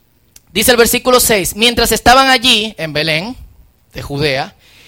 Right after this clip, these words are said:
llegó el momento para que naciera el bebé, Jesús. María dio a luz su primer hijo, un varón.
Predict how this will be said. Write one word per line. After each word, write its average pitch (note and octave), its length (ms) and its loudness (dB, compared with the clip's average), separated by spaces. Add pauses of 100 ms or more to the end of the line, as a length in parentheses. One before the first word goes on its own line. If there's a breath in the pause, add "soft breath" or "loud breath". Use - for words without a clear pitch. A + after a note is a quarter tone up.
(340 soft breath)
llegó G3+ 400 4
el C4 140 0
momento G3 580 -2 (180)
para D#3+ 200 -2
que D#3+ 100 -10
naciera F#3 720 -2
el D3+ 140 -8
bebé, C3 380 -8 (880)
Jesús. - 560 -12 (800 soft breath)
María F3+ 420 2
dio A3 140 2
a G#3+ 40 6
luz G3+ 180 0
su G3+ 140 -4
primer E3 280 -4
hijo, C3 360 -8 (600)
un C#3+ 180 -12
varón. D#3 480 0